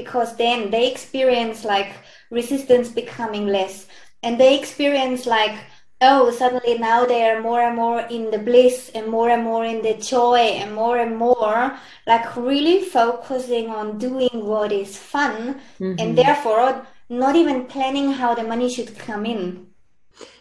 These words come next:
Speaker 2: Yeah, that's a completely different vibe and energy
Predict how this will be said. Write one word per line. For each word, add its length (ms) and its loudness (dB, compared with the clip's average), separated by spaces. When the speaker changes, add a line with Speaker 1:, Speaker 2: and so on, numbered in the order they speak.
Speaker 2:
Yeah, 520 2
that's 280 0
a 60 -2
completely 640 -2
different 340 -2
vibe 480 4
and 100 0
energy 380 0